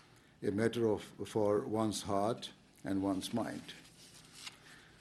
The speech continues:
At the same time, Islam teaches that is, irrespective of differences of, uh, religion or belief,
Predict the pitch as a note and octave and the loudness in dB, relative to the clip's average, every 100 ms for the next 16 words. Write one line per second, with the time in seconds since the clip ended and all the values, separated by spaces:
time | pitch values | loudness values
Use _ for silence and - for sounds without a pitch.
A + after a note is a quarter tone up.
0 | - - - - - - G2+ G2+ C#3 C#3+ | -20 -20 -20 -20 -10 -4 0 6 8 8
1 | C#3+ C#3+ C#3+ F3 D#3+ - - - - - | 8 8 8 4 -2 -8 -14 -20 -20 -18
2 | - - B2 B2 B2+ A#2+ C3 A#2 F3+ D3+ | -8 -2 4 8 8 6 4 4 4 4
3 | - - - - - - - - B2+ A2+ | 0 -10 -16 -20 -20 -10 -8 -4 -4 -4
4 | - C3+ C3+ - D3+ D#3+ C#3+ C3+ A2+ - | -2 2 2 4 4 6 6 8 6 2
5 | - - - - - - - B2+ B2 C3+ | -10 -20 -20 -20 -20 -20 0 4 6 6
6 | A#2+ C3 A#2+ A2 - A2 G2+ F#2 - - | 6 8 8 6 4 2 2 2 -4 -12
7 | - - - - G2 A#2+ C#3+ C#3 C3 - | -16 -20 -20 -4 2 6 6 6 4 0
8 | G#2 G2 A2 C3+ C#3 C3 - | -2 2 4 4 4 0 -12